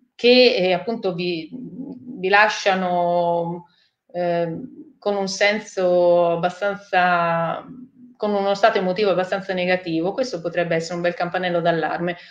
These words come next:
uno stato emotivo <laughs> molto, molto negativo.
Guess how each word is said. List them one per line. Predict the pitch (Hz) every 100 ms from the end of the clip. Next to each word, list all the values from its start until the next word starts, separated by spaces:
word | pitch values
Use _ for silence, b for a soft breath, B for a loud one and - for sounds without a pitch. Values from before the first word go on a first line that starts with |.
| B
uno | - 196 202 202
stato | 202 240 233
emotivo | 214 214 254 240
<laughs> |
molto, | 196 214 220 214
molto | 202 208 208
negativo. | 185 180 190 190 170 170